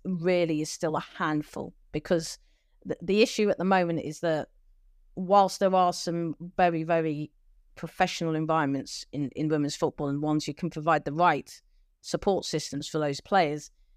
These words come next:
it's still a very, very small number. Uh, there are a lot of clubs that are maybe thinking they can provide the right environment and support for the players, but they really haven't got the resources to do so.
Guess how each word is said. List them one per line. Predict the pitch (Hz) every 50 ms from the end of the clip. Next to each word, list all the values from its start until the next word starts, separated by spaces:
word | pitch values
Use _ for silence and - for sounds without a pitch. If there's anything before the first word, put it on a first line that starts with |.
| _ _ -
it's | - 175 - -
still | - - 214 202
a | 185 170
very, | 170 196 190 180 170 170
very | 170 170 160 156
small | 160 - - - 180 165 156
number. | 160 175 170 147 123 - - - - _ _ _ _ _ _ _ -
Uh, | - 156 143 -
there | - 175 175 185
are | 190 196 180
a | 180
lot | 185 180 175
of | 180
clubs | - - 185 165 165 - -
that | - 151 - - -
are | 156 160 156 156 151 151 156 - _ _ _ _ _ _ _ _ _ _ _ _ _ _ -
maybe | 175 185 180 180 170 170 160 160 156 156 147 - _ _ - -
thinking | - - - 233 240 247 - - 185
they | 151 143 143
can | - - 147
provide | - 151 139 147 147 139 135
the | - 139
right | 143 139 131 -
environment | 131 143 - 147 143 143 139 139 135 -
and | - 147 -
support | - - - - - 147 - -
for | - 151
the | 143 -
players, | - - 135 139 135 -
but | - 156
they | 151 160
really | 160 175 185 175 170 151
haven't | 156 - 170 156 147 135 127
got | - 143 139 123 - - _ _ _ _ _ _ _ -
the | 185 170
resources | 170 175 156 175 180 165 160 - - 151 -
to | - 165
do | 156 170 156 151
so. | - - - 110 101